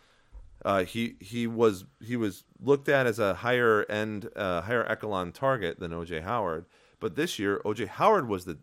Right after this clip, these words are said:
the top guy. So when you look at their stats year over year, you, you can't compare them and say, "Don't play this guy." Like,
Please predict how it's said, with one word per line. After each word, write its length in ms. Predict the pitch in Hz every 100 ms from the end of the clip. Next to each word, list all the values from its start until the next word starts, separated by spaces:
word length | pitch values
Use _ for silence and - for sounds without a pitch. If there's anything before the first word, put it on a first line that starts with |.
| -
the 220 | 90 82
top 340 | - 87 -
guy. 300 | - - - _ _ _ _ _
So 340 | - 139 127 - _ -
when 140 | 131
you 100 | 139
look 180 | 139 175
at 100 | 160
their 160 | 151 113
stats 460 | - 147 147 143
year 200 | 123 139
over 160 | 131 123
year, 220 | 120 160
you, 180 | 139 147
you 100 | 151
can't 200 | 156 233
compare 320 | - 92 95 82
them 180 | 85
and 100 | 85
say, 200 | - 92
"Don't 320 | 76 - 92 78
play 160 | 76
this 180 | 64 65
guy." 320 | 71 73 131
Like, 240 | 139 101